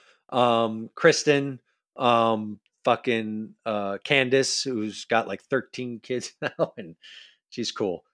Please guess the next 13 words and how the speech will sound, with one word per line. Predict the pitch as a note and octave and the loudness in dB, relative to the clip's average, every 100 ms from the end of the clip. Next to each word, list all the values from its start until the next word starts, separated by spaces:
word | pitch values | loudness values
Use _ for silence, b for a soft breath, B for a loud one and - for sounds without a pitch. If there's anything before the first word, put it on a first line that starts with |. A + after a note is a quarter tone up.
| _ A#2 | _ -4
He | |
was | G#2 F2+ | -4 -6
a | |
cool | G2+ F2+ | -8 -6
chick. | G2 - - | -6 -8 -6
Um, | C3 A#2+ A2+ G#2+ G#2+ G#2+ _ _ _ _ | 0 2 2 0 -6 -14 _ _ _ _
fucking, | B2+ - A#2 G#2 F#2+ - | -4 -2 -4 -4 -8 2
they're | C3+ | 6
all | B2+ G#2+ F2+ | 6 4 0
awesome. | - E2+ - _ _ _ - | -6 -12 -18 _ _ _ -2
Um, | A2+ A2 G#2 - _ B2+ | 0 2 -2 -10 _ -2
Mike, | B2 A#2+ - _ | -2 -2 -6 _
Mike, | C3 B2+ B2+ C3 - - | 0 2 2 0 -12 -20